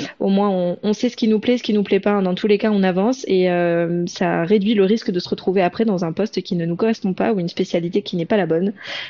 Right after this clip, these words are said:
Et, euh, et puis comme le disait Marie, c'est vraiment une expérience, euh, à part entière. Je retiens aussi, euh, je pense que le cinquante cinquante est totalement vrai. Euh, je retiens les, les, aussi bien les cinquante pour cent de la vie associative, si ce n'est même plus,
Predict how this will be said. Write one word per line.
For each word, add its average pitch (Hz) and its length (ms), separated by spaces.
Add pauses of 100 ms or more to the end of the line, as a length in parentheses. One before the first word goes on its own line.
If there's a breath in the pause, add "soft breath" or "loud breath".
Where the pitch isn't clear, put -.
(140 loud breath)
Et, 175 200
euh, 160 440 (180)
et 175 140
puis - 140
comme 202 180
le 208 80
disait 185 180
Marie, 180 320
c'est 185 100
vraiment 180 220
une 214 100
expérience, 190 640
euh, 175 160
à 180 100
part 208 200
entière. 190 340
Je 185 100
retiens 175 300
aussi, 214 320
euh, 185 140
je - 80
pense 202 180
que - 80
le 175 160
cinquante 214 380
cinquante 208 420
est 170 100
totalement 196 440
vrai. 180 320 (500 loud breath)
Euh, 180 180
je 175 140
retiens 208 420
les, 185 220
les, 175 420 (200)
aussi 214 320
bien 220 200
les 208 120
cinquante 202 360
pour 208 160
cent 220 120
de 208 40
la 190 80
vie 185 120
associative, 190 540
si 214 160
ce 190 60
n'est 214 120
même 196 180
plus, 233 400